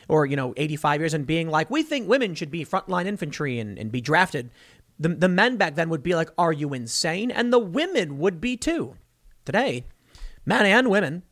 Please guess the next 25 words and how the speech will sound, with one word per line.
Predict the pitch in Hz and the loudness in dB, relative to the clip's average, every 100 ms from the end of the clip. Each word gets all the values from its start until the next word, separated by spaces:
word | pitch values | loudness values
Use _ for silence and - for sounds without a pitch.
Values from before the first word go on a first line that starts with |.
| _ | _
conservative | 160 147 - 233 254 254 | -6 -2 2 4 4 2
or | 202 | 2
otherwise, | 262 214 135 139 | 2 2 2 0
are | 147 | -2
saying, | 196 190 165 | 0 0 0
"Hey, | 214 156 _ _ - | -2 -4 _ _ -10
if | 143 131 | -8 -4
men | 147 165 | -2 -2
get | 160 | 0
drafted, | 185 185 165 | 0 0 -2
women | 170 | -4
get | 160 | -2
drafted | 170 170 175 | -2 -2 -4
too." | 247 151 - _ _ _ - | -4 -6 -8 _ _ _ -8
The | 143 | 0
funny | 233 | 2
thing | 202 180 | 2 2
about | 151 156 | 0 0
this | 131 | -4
is | 131 | -2
whenever | 147 160 | -2 -2
the | |
story | - 156 | -2 -2
pops | 143 143 131 - | 0 -2 -2 -4
up, | 156 - | -6 -8